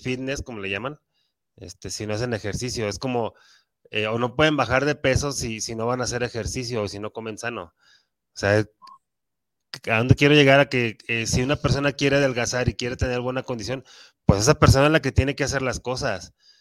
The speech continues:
No, no nada más con irse a parar al gimnasio ya va, va a empezar a adelgazar y va a empezar a,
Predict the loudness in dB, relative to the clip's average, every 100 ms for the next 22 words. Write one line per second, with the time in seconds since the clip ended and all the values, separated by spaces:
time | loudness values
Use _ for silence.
0 | _ _ _ _ 0 4 4 4 6 6
1 | 4 0 0 -2 0 0 -2 -2 0 0
2 | -2 -6 -6 -4 -4 -4 -2 -2 -4 -4
3 | -2 -2 -2 -6 -8 -6 -8 -4 -2 -2
4 | -4 -8 -6 -8 -6 -10 -10 -10 -6 -4
5 | -4 -6